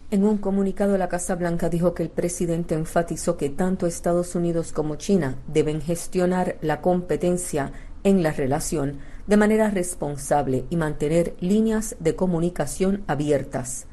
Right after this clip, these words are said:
Subrayó además que Estados Unidos y China deben trabajar juntos para abordar los desafíos globales.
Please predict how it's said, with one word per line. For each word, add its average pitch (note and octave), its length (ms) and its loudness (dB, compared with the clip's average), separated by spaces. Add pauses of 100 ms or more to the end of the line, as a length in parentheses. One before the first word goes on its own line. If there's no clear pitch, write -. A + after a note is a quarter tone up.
(120)
Subrayó E3 480 4
además D3+ 380 0
que D#3+ 100 -4
Estados D3+ 440 0
Unidos D#3 340 -2
y C3+ 60 -6
China G3+ 320 2
deben D3+ 280 2
trabajar C#3+ 460 0
juntos G3+ 500 2
para D3+ 280 4
abordar E3 560 2
los F3+ 240 0
desafíos F#3+ 600 0
globales. C3+ 640 0